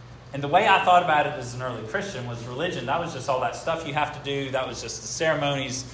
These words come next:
and all that stuff that at the time did not mean anything to me. It means something to me now. But at the church I was at, they weren't teaching me what those things meant. And so it just seemed like empty ritualism to me.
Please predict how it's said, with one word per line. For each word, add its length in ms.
and 100
all 120
that 160
stuff 320
that 100
at 180
the 60
time 320
did 100
not 180
mean 180
anything 420
to 100
me. 120
It 80
means 200
something 300
to 160
me 60
now. 400
But 120
at 100
the 80
church 280
I 100
was 140
at, 160
they 100
weren't 220
teaching 360
me 80
what 200
those 240
things 380
meant. 500
And 80
so 140
it 80
just 200
seemed 200
like 200
empty 380
ritualism 760
to 120
me. 240